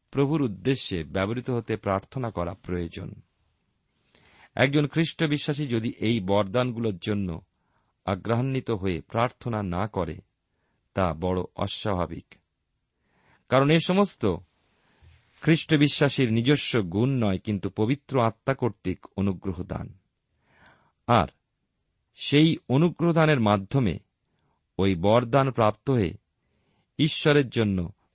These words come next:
ব্যবহৃত হব, গেঁথে উঠব এবং গেঁথে তুলব। বিশেষভাবে ভাববাণী প্রকাশ করা, যে ক্ষেত্রে ঈশ্বরের বাক্য সরল সহজভাবে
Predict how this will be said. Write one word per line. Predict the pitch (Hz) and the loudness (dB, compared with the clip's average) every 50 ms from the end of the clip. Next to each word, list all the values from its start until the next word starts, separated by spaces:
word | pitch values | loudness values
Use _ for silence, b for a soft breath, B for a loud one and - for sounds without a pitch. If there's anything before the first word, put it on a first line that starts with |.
| _ - | _ -4
ব্যবহৃত | 78 95 101 104 113 127 135 - - | 0 2 2 4 4 2 0 0 0
হব, | 127 101 98 87 82 82 - - _ _ _ _ _ - 82 | 0 2 2 0 0 -4 -6 -10 _ _ _ _ _ -10 -4
গেঁথে | 90 113 117 - 139 135 | -2 -2 -2 0 0 0
উঠব | 123 107 90 80 82 85 78 98 - _ _ _ _ _ _ | 0 0 -2 -4 -6 -8 -8 -8 -12 _ _ _ _ _ _
এবং | 98 92 92 90 87 78 | -2 0 0 0 -2 -2
গেঁথে | 82 101 110 - 117 104 | -2 -4 -2 -2 -4 -6
তুলব। | - - 90 87 82 - - - - - _ _ _ _ _ _ _ _ _ _ _ _ _ _ _ _ _ _ _ _ _ _ _ _ - | -4 -4 -6 -6 -6 -8 -10 -14 -16 -18 _ _ _ _ _ _ _ _ _ _ _ _ _ _ _ _ _ _ _ _ _ _ _ _ -2
বিশেষভাবে | 139 180 - 247 247 220 202 151 117 110 101 | 0 2 2 2 2 4 4 4 6 4 2
ভাববাণী | 80 - 78 95 120 156 185 190 208 214 214 208 | 2 -2 0 2 4 6 6 6 4 2 2 0
প্রকাশ | - 135 127 - 151 160 160 - - | -2 -4 -2 2 2 2 2 0 -2
করা, | - 98 87 78 76 95 b b b b b b b b b b b b b b b - | -2 -2 0 -2 -4 -6 b b b b b b b b b b b b b b b -4
যে | 95 123 190 | 2 2 2
ক্ষেত্রে | 202 - 220 214 - _ - 175 180 175 - - - | 4 4 2 0 0 _ 2 4 4 4 2 0 -2
ঈশ্বরের | 165 160 - - - - 170 165 165 160 | -2 -2 -2 -4 0 0 2 2 2 2
বাক্য | 131 127 131 139 - _ _ - 151 151 135 - _ _ _ _ _ _ _ _ _ _ _ - | 4 2 2 2 0 _ _ -2 0 0 -2 -4 _ _ _ _ _ _ _ _ _ _ _ -12
সরল | - - 160 160 175 196 202 208 214 | -2 4 4 6 6 6 6 4 4
সহজভাবে | 175 - 156 143 147 185 185 165 143 127 110 95 90 - | 2 2 4 4 4 4 4 2 2 2 2 2 0 -2